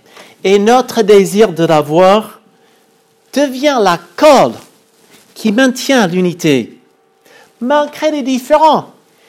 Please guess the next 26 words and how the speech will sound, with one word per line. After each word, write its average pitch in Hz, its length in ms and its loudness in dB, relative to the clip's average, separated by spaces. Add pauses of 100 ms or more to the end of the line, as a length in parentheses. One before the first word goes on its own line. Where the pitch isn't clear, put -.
(260)
qui 220 180 -8
peuvent 220 280 0
survenir 208 760 -2 (540)
entre 165 300 -6
nous. 262 280 -4 (960)
Et, 320 200 -10 (400)
et 359 80 0
si - 180 0 (100)
c'est 339 240 0
vrai 254 280 -2
que, 202 320 0 (840)
selon 240 360 2
Paul, 180 480 2 (600)
et 214 140 0
nous 214 180 0
le 202 80 0
lisons 196 520 -4 (120)
dans 214 140 -2
le 190 100 -4
chapitre 196 640 -8
deux 285 340 0 (140)
de 190 100 -4
ce - 180 -6
livre, 269 460 -6
verset 190 360 -4
quatorze, 226 720 -2